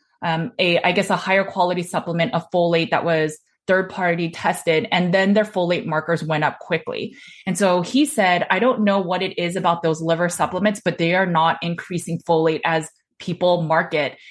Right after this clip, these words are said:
And so then I went and I always try to prove and find the data of why. So I went then and I looked at some of the graphics I made from the U S D A, and in one ounce of liver, so that's six capsules,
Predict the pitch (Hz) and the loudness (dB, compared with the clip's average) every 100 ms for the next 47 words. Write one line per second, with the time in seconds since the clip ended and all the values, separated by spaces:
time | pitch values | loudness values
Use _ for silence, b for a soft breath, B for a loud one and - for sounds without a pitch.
0 | B 214 247 247 269 339 202 190 202 - | B 0 2 4 2 2 2 0 -2 -4
1 | 180 170 170 175 B B 208 262 254 320 | -4 -2 -2 -6 B B 2 2 0 -2
2 | 240 - - 208 214 196 170 165 170 175 | -2 -6 -2 0 2 0 -2 -4 -2 -4
3 | 165 156 175 170 143 143 139 196 294 - | -2 0 2 0 -2 -4 -2 -2 -2 -2
4 | 196 175 175 B B - 180 180 254 302 | 0 0 -4 B B -2 -2 0 0 0
5 | 185 170 165 - 185 180 180 208 240 240 | 2 2 2 -2 -2 -2 -2 0 0 0
6 | 196 190 180 165 165 190 185 165 165 160 | -2 -2 0 0 0 -4 -4 -2 -2 -4
7 | 156 165 160 156 156 160 - 160 156 151 | -4 -4 -4 -2 0 0 -2 -4 -2 -2
8 | 156 170 160 160 165 b b b 196 196 | -2 -2 -2 -4 -6 b b b 0 0
9 | 175 190 247 - 190 196 190 165 165 147 | 2 2 2 4 2 0 -6 -2 0 0
10 | 160 - 190 202 - - 240 - - - | -2 -2 0 0 -2 -4 -4 -6 -12 -4
11 | 165 - - 60 220 | -2 -2 -8 -8 -10